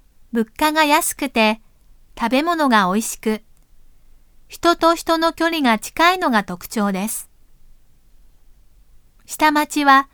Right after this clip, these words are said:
昔ながらの江戸っ子かたぎ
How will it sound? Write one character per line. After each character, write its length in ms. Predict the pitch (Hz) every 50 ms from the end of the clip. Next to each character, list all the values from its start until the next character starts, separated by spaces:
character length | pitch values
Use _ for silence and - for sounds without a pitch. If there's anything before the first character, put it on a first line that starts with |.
| - - - - - - - - - -
昔 460 | - 220 208 - 277 311 - - - 330
な 160 | 339 349 339
が 140 | 339 330 302
ら 140 | 277 254
の 260 | 233 214 208 208 214 - - - - - - _ - -
江 120 | 233 220
戸 120 | 202 247
っ 100 | 294 - - -
子 160 | - 302 294
か 160 | - 320 311
た 200 | - 311 294 277
ぎ 240 | 247 226 214 214